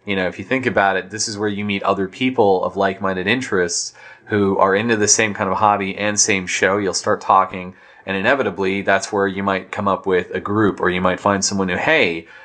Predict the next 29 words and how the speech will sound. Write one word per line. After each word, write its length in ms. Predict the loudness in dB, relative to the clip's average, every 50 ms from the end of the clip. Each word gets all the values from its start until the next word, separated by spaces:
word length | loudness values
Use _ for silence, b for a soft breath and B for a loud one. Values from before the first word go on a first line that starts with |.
| B B -2
uh, 260 | 0 2 2 2 2
they 160 | 2 2 0 2
know 140 | 0 0
this 160 | 0 -2 -2 -2
great 280 | 0 0 0 0 -2
source 300 | -4 -4 -4 -4 -4 -6
to 60 | -6
get 200 | -6 -6 -6 -2
this. 260 | 2 2 2 2 2 0 2
Oh, 260 | 4 4 6 4 4
I'm 220 | 2 0 -2 -4
really 180 | -4 -4 -4 -2
good 280 | -2 0 0 0 0 0
at, 280 | -2 -4 -6 -4 -2
uh, 220 | 0 2 4 4 2
you 180 | 0 -2 -4
know, 160 | -6 -6 -2
latex, 640 | 0 2 2 2 2 2 0 0 0 0 -4 -8 -6
or 260 | -4 -4 -4 -4 -2
I'm 160 | -2 -2 -2 -2
really 160 | -2 -2 -2
good 120 | -4 -4
at 80 | -6 -2
props, 460 | 0 2 4 4 4 2 0 -6 -14
and 100 | -14 -14
you 60 | -14
start 340 | -10 -8 -6 -6 -6 -8 -10
kind 220 | -8 -8 -6 -6
of 120 | -8 -10